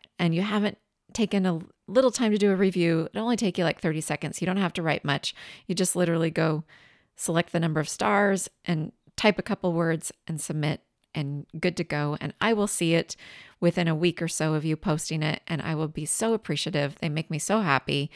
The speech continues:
And like I said, it can actually really help me and help others. So please consider that.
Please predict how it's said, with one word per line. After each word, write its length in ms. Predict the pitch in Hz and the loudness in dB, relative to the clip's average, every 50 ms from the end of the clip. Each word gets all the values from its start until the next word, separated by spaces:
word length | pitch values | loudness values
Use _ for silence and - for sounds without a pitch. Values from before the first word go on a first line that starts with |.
| - - - - - | -14 -20 -20 -8 -2
And 140 | - 180 175 | 0 2 2
like 160 | 175 170 - | 2 2 0
I 80 | 156 160 | -2 -4
said, 300 | - - 139 139 - - - | -2 -2 -2 -2 -2 -4 -6
it 100 | - - | -6 -4
can 140 | - - - - | -4 -4 -2 -2
actually 460 | - 160 - - - - 160 156 147 | -4 -4 -2 -4 -4 -2 -2 -2 -2
really 280 | 135 185 143 135 131 123 | -2 -2 -2 -2 -2 -4
help 360 | 147 - 151 139 - - - - _ - - - _ _ - | -4 -4 -4 -6 -6 -6 -12 -20 _ -20 -20 -20 _ _ -4
me 340 | 147 147 135 127 123 127 - | -2 -2 -2 -2 -4 -6 -4
and 140 | - 165 180 | -4 -4 -4
help 240 | - - 208 185 - - | -2 -4 -4 -4 -4 -4
others. 400 | - - - - - - - - - - - - - | -4 -4 -4 -6 -6 -8 -10 -12 -14 -16 -20 -18 -6
So 160 | - - 190 | -2 0 0
please 260 | 180 - - 208 214 | 0 2 2 0 0
consider 400 | - - 196 175 - - 143 139 | 0 -2 -4 -4 -2 -4 -4 -2
that. 360 | - - - - - - - | -2 -2 -2 -2 -4 -6 -16